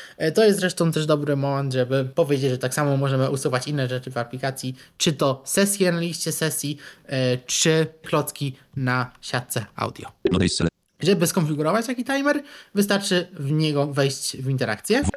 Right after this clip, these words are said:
Speaker 2: no days selected from dziew-, incomplete configuration.
Speaker 1: Tutaj mamy komunikat niekompletna konfiguracja.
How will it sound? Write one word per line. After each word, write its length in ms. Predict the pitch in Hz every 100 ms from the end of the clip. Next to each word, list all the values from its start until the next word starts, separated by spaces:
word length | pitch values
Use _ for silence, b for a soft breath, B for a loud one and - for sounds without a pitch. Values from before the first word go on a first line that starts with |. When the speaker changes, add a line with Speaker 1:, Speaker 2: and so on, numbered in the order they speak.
| -
Speaker 2:
no 80 | 90
days 140 | 87
selected 340 | - 82 - 98
from 140 | 98
dziew-, 160 | 98 -
incomplete 380 | 107 90 95 98
configuration. 500 | 98 85 98 - - _ _ _ _ _ _
Speaker 1:
Tutaj 120 | 143
mamy 200 | 143 139
komunikat 420 | 135 139 135 135
niekompletna 680 | 131 160 156 151 139 147 131
konfiguracja. 760 | 131 123 113 123 175 175 175